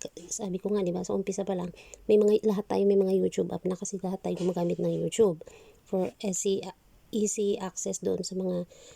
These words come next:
videos na gusto nating panoorin, mga movies, o kung ano, lahat kasi halos napapanood na sa YouTube. So, lahat talaga tayo may mga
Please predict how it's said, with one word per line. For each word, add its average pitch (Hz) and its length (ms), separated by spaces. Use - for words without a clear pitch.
videos 190 400
na 180 80
gusto 180 240
nating 180 320
panoorin, 180 400
mga 160 180
movies, 185 600
o - 20
kung 180 160
ano, 196 160
lahat 190 220
kasi 202 260
halos 185 240
napapanood 180 460
na 165 80
sa 170 100
YouTube. 165 480
So, 233 140
lahat 233 240
talaga 196 240
tayo 190 160
may 180 100
mga 175 160